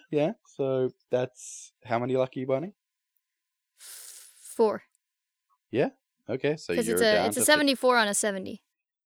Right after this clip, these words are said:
Speaker 1: Yep. So you're down to fifty-six luck, and
Speaker 2: Rad.
Speaker 1: you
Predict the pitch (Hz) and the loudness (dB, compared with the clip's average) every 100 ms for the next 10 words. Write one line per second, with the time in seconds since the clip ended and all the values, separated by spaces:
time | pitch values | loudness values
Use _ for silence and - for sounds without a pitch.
0 | _ _ _ _ _ - 196 - 110 113 | _ _ _ _ _ 0 0 0 0 2
1 | 120 117 120 120 113 - 117 135 127 - | 4 2 2 -2 -4 -2 -6 -6 -6 -4
2 | 98 175 _ _ _ - 90 92 92 92 | -2 -2 _ _ _ -12 -8 -6 -6 -6
3 | - - 90 90 101 107 107 107 | -8 -10 -10 -6 -4 -2 -4 -6